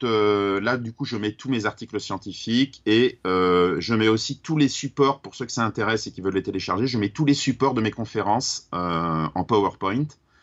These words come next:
donc qui sont vraiment accessibles au plus grand nombre parce que, après tout, je suis chercheur du public, donc j'ai,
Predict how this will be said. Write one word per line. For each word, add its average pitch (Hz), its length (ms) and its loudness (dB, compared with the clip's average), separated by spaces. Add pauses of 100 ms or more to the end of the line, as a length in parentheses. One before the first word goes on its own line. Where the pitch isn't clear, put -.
(240)
donc 101 140 -4
qui 107 140 -10
sont 123 120 -4
vraiment 113 200 4
accessibles 117 400 -4
au 101 40 -4
plus 110 140 -8
grand 95 160 0
nombre 120 220 0
parce - 200 -6
que, 90 220 -2
après 90 200 -4
tout, 113 100 -10
je 107 80 -6
suis 98 80 -8
chercheur 95 320 -2
du 92 100 -4
public, 95 340 -4
donc 92 140 0
j'ai, 85 380 0